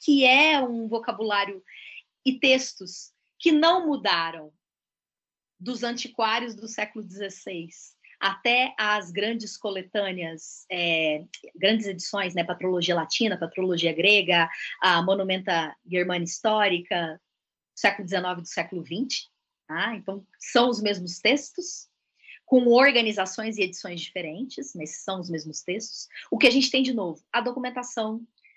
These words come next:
que na realidade são os relatórios de sítio arqueológico pra cotejar,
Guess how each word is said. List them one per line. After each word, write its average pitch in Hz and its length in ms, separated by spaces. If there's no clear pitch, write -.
que - 80
na 202 60
realidade 196 360
são 220 120
os 220 60
relatórios 214 400
de - 60
sítio - 380
arqueológico 208 720
pra 196 200
cotejar, 214 680